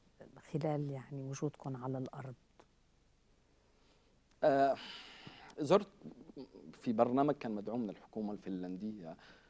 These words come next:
Speaker 2: آه، حينها كنت أشتغل في منظمة اسمها منتدى الشقائق، زرت أكثر من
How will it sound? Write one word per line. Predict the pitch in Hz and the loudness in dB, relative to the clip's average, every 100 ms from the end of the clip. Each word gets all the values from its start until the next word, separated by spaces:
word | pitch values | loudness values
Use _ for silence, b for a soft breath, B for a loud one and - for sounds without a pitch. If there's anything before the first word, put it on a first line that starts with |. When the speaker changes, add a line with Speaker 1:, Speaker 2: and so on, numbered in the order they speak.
| b - | b -14
Speaker 2:
آه، | 82 78 | -10 -8
حينها | 73 - 107 104 85 85 | -10 -8 -4 -4 -4 -8
كنت | - - | -8 -12
أشتغل | - 95 92 | -8 -6 -6
في | 90 | -6
منظمة | 90 98 95 85 | -6 -4 -4 -6
اسمها | 85 87 | -8 -12
منتدى | 78 - 98 | -12 -12 -12
الشقائق، | - - - 135 160 151 - | -10 -10 -10 -8 -6 -8 -6
زرت | 170 - 139 | -8 -8 -10
أكثر | 131 - 143 | -10 -6 -4
من | 135 127 | -2 -4